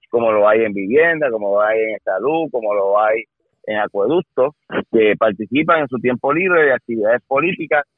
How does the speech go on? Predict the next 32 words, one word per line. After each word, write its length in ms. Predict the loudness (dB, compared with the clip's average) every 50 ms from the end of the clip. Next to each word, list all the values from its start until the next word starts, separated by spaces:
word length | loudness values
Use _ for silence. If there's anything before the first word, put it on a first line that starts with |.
| _ _ _
como 220 | -10 -6 -4 -2
van 160 | -2 0 0 2
a 80 | 2
la 160 | 2 0 0
misa, 360 | -2 -4 -4 -6 -6 -6 -6 -6
como 200 | -4 -4 -4 -2
van 180 | -2 -2 -2 -4
a 60 | -4
juego 200 | -2 -2 0 0
de 80 | 0 0
baloncesto, 520 | -2 -4 -4 _ -2 -2 0 0 -2 -6 -6
como 160 | -4 -2 -2
van 100 | -2 -2
a 60 | -2
juego 160 | -2 -2 -2
de 60 | -2
pelota, 460 | -2 -2 0 2 2 0 0 -2 -6 -8 -10 _ _ _ _ _ _ _ _ -8
y 180 | -4 -4 -4 -4 -4 -2
eso 480 | 0 0 2 0 0 -2 -4 -6 -6
nos 200 | -4 -4 -4 -2
va 540 | -2 -2 -2 0 2 2 4 4 4 2 0
a 20 |
estar 320 | -2 _ _ 0 2 4 4
ayudando 720 | 2 2 0 2 2 2 0 0 -2 -2 -2 -2 -2 -4 _ _ _ _ _ _ _ _
en 180 | -4 -2 -2 -2
el 200 | -2 -4 -4 -6
proceso 580 | -6 -6 -6 -4 -2 0 0 0 0 0 -2 -2
de 320 | 0 0 0 0 0 0
la 140 | 0 0 -2
reelección 400 | -2 -2 -4 -6 -6 -8 -6 -4
de 80 | -2 0
Guánica 500 | 0 0 0 0 -2 -2 -2 -2 -2